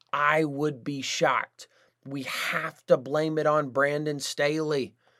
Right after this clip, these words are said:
It starts with the man at the top, Adam Schefter and Rex Ryan. Had really good points talking about this ball game and that this one came down to coaching, you know? Not only three and outs,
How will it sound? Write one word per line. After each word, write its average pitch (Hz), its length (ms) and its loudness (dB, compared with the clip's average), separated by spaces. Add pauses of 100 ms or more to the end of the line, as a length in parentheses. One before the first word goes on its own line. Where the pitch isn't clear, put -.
(200)
It - 160 -6
starts 160 520 2
with 165 180 -2
the 160 80 4
man 156 320 4
at - 120 -2
the 151 80 -4
top, 156 480 2
Adam 156 320 2
Schefter 165 560 0
and 156 100 -2
Rex 151 320 0
Ryan. 156 580 2 (180)
Had 143 220 0
really 170 320 2
good 170 260 -2
points 170 360 0
talking 156 340 4
about 151 260 2
this 156 160 -6
ball 143 340 4
game 139 280 -2
and 135 120 2
that 139 200 2 (120)
this 175 300 2
one 180 180 4
came 170 300 4
down 180 300 4
to 143 100 0
coaching, 120 560 2 (200)
you 127 140 -4
know? 151 280 -4 (260)
Not 135 300 4
only 143 340 0
three 143 360 -2
and 135 120 4
outs, 135 640 0